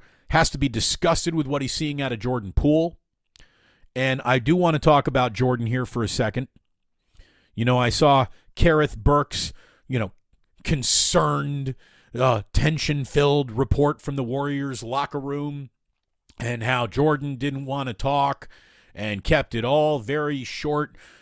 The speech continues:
short answers. I'm gonna tell you right now, Jordan Poole, I'm not here for your locker room sour grapes.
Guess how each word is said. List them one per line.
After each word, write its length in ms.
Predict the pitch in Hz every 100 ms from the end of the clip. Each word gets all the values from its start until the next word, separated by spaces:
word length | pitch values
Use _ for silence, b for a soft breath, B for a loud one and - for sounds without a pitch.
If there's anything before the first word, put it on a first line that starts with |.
| B
short 360 | - - 156 143
answers. 560 | 139 143 - 147 135 - b
I'm 140 | - 165
gonna 80 | 165
tell 220 | 175 160
you 100 | 151
right 280 | 151 151 147
now, 220 | 151 151
Jordan 360 | 131 131 120
Poole, 380 | 110 135 127 123 b b b b
I'm 160 | 139 160
not 220 | 165 147
here 280 | 123 156 151
for 140 | -
your 160 | 143 135
locker 360 | 127 135 - 131
room 240 | 127 123
sour 380 | - 131 120 110
grapes. 580 | 98 92 85 - -